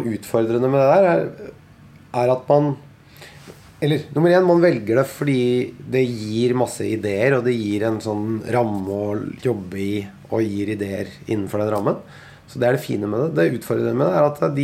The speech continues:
tingene, både det å gifte seg, eller det å få barn, og er ofte litt sånn store, livsforandrende hendelser. Eh, samtidig som i en sånn serie som dette her, så er man helt avhengig av at de karakterene ikke forandrer seg. De, de må være akkurat sånn som de er,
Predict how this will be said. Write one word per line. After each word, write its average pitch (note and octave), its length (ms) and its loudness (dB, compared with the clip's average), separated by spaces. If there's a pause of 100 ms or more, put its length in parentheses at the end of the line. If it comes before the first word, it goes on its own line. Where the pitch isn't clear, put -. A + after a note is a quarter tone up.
tingene, C3 400 0
både C3 240 2
det B2+ 140 2
å B2+ 80 2
gifte B2 360 -8
seg, A2+ 200 0
eller A2+ 120 0
det G#2+ 60 -4
å A2 60 -6
få A2+ 100 -6
barn, A#2 540 4
og - 80 -16 (380)
er C3 80 2
ofte - 240 -4
litt C3 100 -2
sånn C3 160 0
store, A#2 640 -2 (100)
livsforandrende G#2+ 920 -2 (280)
hendelser. A2+ 560 -2 (540)
Eh, B2 460 2 (100)
samtidig B2 400 -2
som B2 240 0
i A#2+ 80 2
en A#2+ 160 -2
sånn A2+ 240 -2
serie G2+ 240 -4
som A#2 100 -4
dette C3 140 -2
her, C3+ 80 -2
så C3+ 100 0
er A#2+ 60 0
man B2 140 2
helt A#2+ 120 -2
avhengig G2+ 320 -2
av A2+ 100 0
at G2 60 -8
de G#2 60 -4
karakterene G#2+ 420 -4
ikke - 140 -10
forandrer G2+ 420 -4
seg. C#3 140 -8
De, B2 140 -2 (100)
de A2+ 120 -4
må A#2+ 120 0
være G2+ 320 0
akkurat - 540 -8 (260)
sånn G#2+ 240 -4
som G#2+ 160 -4
de A2 80 0
er, G2 240 -2